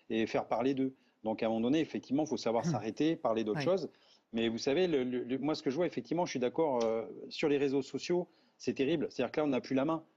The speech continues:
Speaker 1: Chacun y va de sa propre, euh, de sa propre expertise. Et quand je vois qu'aujourd'hui, on suit plus les influenceurs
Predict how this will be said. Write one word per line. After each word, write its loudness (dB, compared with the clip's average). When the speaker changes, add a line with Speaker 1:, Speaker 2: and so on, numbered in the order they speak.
Speaker 1:
Chacun 0
y 4
va 2
de 0
sa -2
propre, -4
euh, 2
de -6
sa -4
propre -6
expertise. -8
Et -10
quand 0
je -2
vois 2
qu'aujourd'hui, -2
on -2
suit -6
plus -2
les 2
influenceurs 0